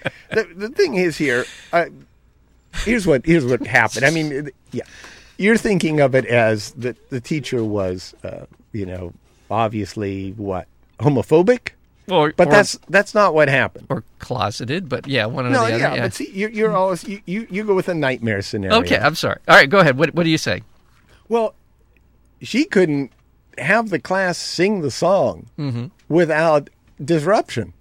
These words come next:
Speaker 1: People, yeah,
Speaker 2: Every
Speaker 1: they
Speaker 2: time the kids got to "Don We Now Our Gay Apparel,"
Speaker 1: they'd be snickering
Speaker 2: yeah,
Speaker 1: and
Speaker 2: they'd be
Speaker 1: laughing.
Speaker 2: laughing and cracking up
Speaker 1: Yeah,
Speaker 2: and
Speaker 1: yeah.
Speaker 2: doing jokes. And so
Speaker 1: Yeah.
Speaker 2: to,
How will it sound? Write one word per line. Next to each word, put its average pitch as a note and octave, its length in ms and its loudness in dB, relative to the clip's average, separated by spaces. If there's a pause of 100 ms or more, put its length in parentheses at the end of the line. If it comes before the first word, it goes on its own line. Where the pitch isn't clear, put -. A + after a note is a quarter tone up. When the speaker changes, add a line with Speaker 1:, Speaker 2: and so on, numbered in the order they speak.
(320)
Speaker 1:
People, A#2 360 -2
yeah, F3 60 6
Speaker 2:
Every A3+ 140 6
Speaker 1:
they - 80 0
Speaker 2:
time G#3 220 6
the F3+ 100 0
kids G3 280 2
got F3+ 260 2
to D#3 100 -2
"Don D3+ 280 2
We D#3 120 0
Now D3 200 2
Our B2+ 120 4
Gay C#3 180 4
Apparel," C3 480 4
Speaker 1:
they'd A#2+ 140 -6
be A#2 200 -6
snickering A#2 540 -4
Speaker 2:
yeah, E3 280 6
Speaker 1:
and G#2 60 -4
Speaker 2:
they'd F#3 140 4
be E3+ 140 4
Speaker 1:
laughing. D3 100 2
Speaker 2:
laughing F3+ 540 4
and D3+ 100 -2
cracking D#3+ 400 4
up F3 300 6
Speaker 1:
Yeah, - 60 -4
Speaker 2:
and - 240 -8
Speaker 1:
yeah. - 80 -8
Speaker 2:
doing C#3 280 -2
jokes. F3+ 380 0
And D#3+ 120 -6
so D#3 240 2 (140)
Speaker 1:
Yeah. - 120 -12
Speaker 2:
to, - 120 -4